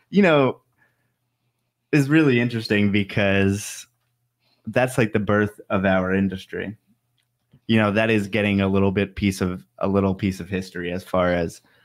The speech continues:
I know people cite Eugene Bissett of maybe, as maybe being the first guy ever who was full-time farming reptiles.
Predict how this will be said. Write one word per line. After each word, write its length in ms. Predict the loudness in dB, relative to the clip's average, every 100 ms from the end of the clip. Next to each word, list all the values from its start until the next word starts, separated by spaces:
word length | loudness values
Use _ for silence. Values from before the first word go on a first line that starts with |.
| _ _ -8
I 160 | -2 2
know 520 | 4 4 4 0 -2
people 360 | 0 0 0 -2
cite 420 | -2 -2 0 -2
Eugene 420 | -2 0 2 2
Bissett 340 | 2 0 0 0
of 140 | 0
maybe, 480 | 0 0 0 -2 -8 -4
as 200 | -2 0
maybe 320 | 0 2 0
being 260 | 0 2 0
the 80 |
first 340 | -2 -4 -6 -4
guy 300 | -4 -2 -4
ever 380 | -8 -8 -6 -4
who 180 | -4 -4
was 200 | -4 -8
full-time 720 | -10 -8 -8 -8 -8 -4 -6
farming 480 | -8 -14 -12 -10 -6
reptiles. 680 | -6 -6 -2 0 0 -4